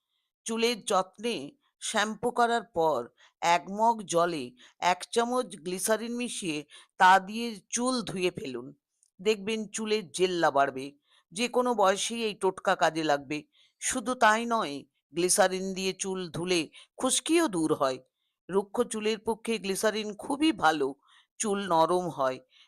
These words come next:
চুলে গ্লিসারিন লাগাকে ক্ষতির সম্ভাবনা কম, কমে। এরপর আমার খবর শেষ পর্যায়ে, তাই আপনাদের একটু রাশিফল জানিয়ে দিই।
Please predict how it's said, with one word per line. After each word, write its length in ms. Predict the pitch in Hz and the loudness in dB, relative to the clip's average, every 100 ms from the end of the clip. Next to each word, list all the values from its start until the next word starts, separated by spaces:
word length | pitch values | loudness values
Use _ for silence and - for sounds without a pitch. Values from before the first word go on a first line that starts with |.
| - | -8
চুলে 280 | 254 233 226 | -4 -2 -2
গ্লিসারিন 540 | 190 190 220 226 240 | 0 4 6 4 2
লাগাকে 520 | 240 196 185 202 214 | 0 2 2 -2 -4
ক্ষতির 400 | - 196 196 269 | -8 -4 -4 -4
সম্ভাবনা 640 | 254 - 160 156 160 147 139 | -6 -6 -6 -4 -4 -4 -6
কম, 260 | - 127 127 _ | -8 -12 -14 _
কমে। 320 | 160 131 123 135 _ _ _ _ _ _ - | -8 -8 -10 -18 _ _ _ _ _ _ -2
এরপর 460 | 185 170 180 165 151 _ _ _ - | -2 2 2 2 -2 _ _ _ -4
আমার 280 | 160 165 | -2 -2
খবর 300 | 160 175 165 | -4 -4 -2
শেষ 320 | 170 - 185 - | -2 -6 -6 -4
পর্যায়ে, 600 | 175 147 131 147 143 143 _ _ - | -4 -4 -4 -4 -4 -10 _ _ -2
তাই 220 | 156 156 - _ _ _ _ - | 0 0 -2 _ _ _ _ 2
আপনাদের 520 | 160 - 160 160 160 | 2 2 -6 -4 -6
একটু 420 | 156 - 165 147 - - | -8 -6 -8 -8 -16 -6
রাশিফল 760 | 160 165 165 - 247 - 254 151 | 4 4 4 -4 -8 -8 -8 -4
জানিয়ে 400 | 139 135 135 127 | -4 -4 -8 -10
দিই। 280 | 127 123 | -12 -16